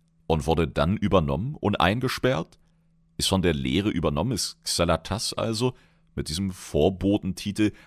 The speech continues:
auch etwas viel Größeres, Älteres, Mächtigeres? Und darum wusste sie auch ganz genau, jetzt die Aussage bei Harbaron, lange Zeit dachte man, man kann sie gar nicht übernehmen,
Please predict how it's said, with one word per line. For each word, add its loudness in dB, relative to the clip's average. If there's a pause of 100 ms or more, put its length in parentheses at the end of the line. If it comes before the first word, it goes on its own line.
(120)
auch 2
etwas -2
viel 2
Größeres, -2 (100)
Älteres, 0
Mächtigeres? -2 (760)
Und 0 (200)
darum 4
wusste 0
sie 2
auch 0
ganz 0
genau, 0
jetzt -2
die 2
Aussage 4
bei 4
Harbaron, 0 (520)
lange 2
Zeit 2
dachte 0
man, -2 (220)
man -2
kann 0
sie 0
gar 4
nicht 0
übernehmen, 2